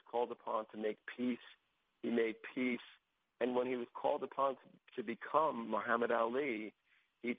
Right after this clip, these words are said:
changed his name from Cassius Clay, and he became Muhammad Ali. And that, you know, to me is, is the, is the overriding message of, of his life. I know that, you know, a lot of people look at, you know, what he did, um,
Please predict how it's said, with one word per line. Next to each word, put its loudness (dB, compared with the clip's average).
changed 2
his -12
name 2
from -6
Cassius -2
Clay, 2
and -8
he -8
became -6
Muhammad 0
Ali. 0
And 2
that, 2
you -4
know, 2
to -4
me 2
is, -2
is 0
the, 0
is -2
the 2
overriding 2
message -4
of, -4
of -2
his -2
life. 2
I -2
know 2
that, -2
you 0
know, 2
a -2
lot 0
of -10
people -10
look -4
at, -6
you -12
know, -4
what 0
he -4
did, 2
um, -2